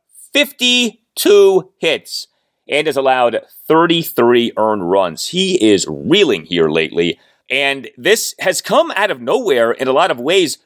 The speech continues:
Bruce Zimmerman, over his first seven starts this season, had an E R A of two seventy-two. You know, I said earlier this segment that Tyler Wells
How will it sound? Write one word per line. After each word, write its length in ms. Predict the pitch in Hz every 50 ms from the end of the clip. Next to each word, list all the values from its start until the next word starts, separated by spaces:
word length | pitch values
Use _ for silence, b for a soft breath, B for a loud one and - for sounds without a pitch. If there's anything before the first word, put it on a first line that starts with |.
| _ _
Bruce 360 | - 113 165 254 277 - -
Zimmerman, 480 | - 220 240 247 196 151 135 131 127
over 260 | - - 135 127 131 131
his 140 | 123 -
first 280 | - 139 143 139 - -
seven 240 | - 165 165 185 175
starts 360 | - - 147 139 151 180 -
this 260 | - 117 104 95 -
season, 380 | - 113 107 101 90 107 104 - - _ _ _ _
had 200 | - 127 135 135
an 80 | 139 131
E 100 | 165 180
R 220 | 226 196 165 170
A 100 | 175 185
of 140 | 151 - -
two 200 | - - - 220
seventy-two. 920 | 220 - - 196 180 175 196 180 131 131 95 - - 196 220 151 - - - _ _ _ _ _
You 100 | - 151
know, 60 | 165
I 60 | 156
said 240 | 143 - - 247 - -
earlier 360 | 165 180 220 247 233 196 156
this 200 | 120 120 117 -
segment 520 | - 139 131 127 101 101 123 123 120 113 -
that 360 | 101 104 113 113 113 110 -
Tyler 320 | - - 156 170 170 156 127
Wells 500 | 104 110 127 127 135 165 175 175 -